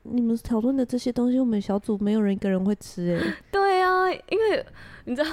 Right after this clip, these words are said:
Speaker 2: 我们小组真的是非常健康的小组，那个健康是每个人都在运动。
Speaker 1: 然后每个人都在饮食控制，
Speaker 2: 对。
Speaker 1: 戒淀粉。<laughs>现在到底有多正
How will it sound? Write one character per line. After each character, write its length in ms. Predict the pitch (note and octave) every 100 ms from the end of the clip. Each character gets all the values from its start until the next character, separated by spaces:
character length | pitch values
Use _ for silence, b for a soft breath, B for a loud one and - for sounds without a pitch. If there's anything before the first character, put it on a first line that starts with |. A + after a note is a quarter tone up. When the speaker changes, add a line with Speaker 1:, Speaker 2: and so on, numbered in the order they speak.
| -
Speaker 2:
我 60 |
们 160 | E4+ D4
小 200 | C#4+ C4
组 120 | C#4
真 180 | B3+ C4+
的 40 |
是 100 | C#4 B3+
非 120 | C#4
常 180 | C4+ B3
健 300 | - D4 B3+
康 280 | C4+ A#3+ A#3+
的 100 | G#3
小 240 | G3 F3
组， 220 | F#3 F3+
那 120 | G#3
个 80 | C#4
健 160 | A#3+ B3+
康 160 | C4
是 140 | A#3+ A3+ B B -
每 180 | G3
个 100 | E3
人 140 | F3 E3+
都 80 | G3
在 100 | G3+
运 260 | G#3 F3+
动。 300 | D#3 F#3+ D#3+ - _ -
Speaker 1:
然 140 | G#3+
后 40 |
每 240 | B3+ B3 D3
个 140 | -
人 140 | F#3 G3
都 100 | A#3
在 80 |
饮 160 | A#3 F#3+
食 160 | - -
控 260 | - G3+ F#3+
制， 280 | - F3 - -
Speaker 2:
对。 120 | G#3+ D4+
Speaker 1:
戒 240 | F#4+ C#4 F#4+ C5+
淀 120 | C#4 A#4+
粉。 300 | - F4+ - C4 F4+ - C#4 D#4+
<laughs> 520 | C5 G#4 B4 C#4 A#4+
现 180 | - -
在 80 | G4
到 120 | A#4 G#4+
底 80 |
有 120 | C#4 A#3+
多 260 | - B3+
正 260 | C4 F4